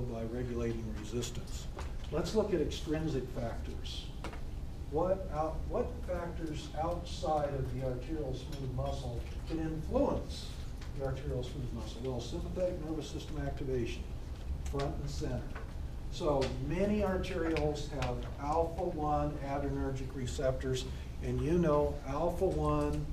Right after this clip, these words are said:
when norepinephrine or epinephrine bind alpha one adrenergic receptors, it turns on an I P three calcium signal transduction process.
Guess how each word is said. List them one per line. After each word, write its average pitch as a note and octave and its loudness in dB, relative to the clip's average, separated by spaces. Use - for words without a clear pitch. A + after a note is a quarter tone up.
when C#3+ -2
norepinephrine D#3+ 2
or D3+ 0
epinephrine C#3+ 0
bind C3 0
alpha C#3+ -2
one C#3+ -2
adrenergic C#3 0
receptors, A#2 -4
it A#2+ -2
turns C#3+ 0
on C#3 0
an A#2 0
I C#3 0
P F#3 -2
three D#3 0
calcium D#3 2
signal E3+ 0
transduction D3 0
process. C3+ 0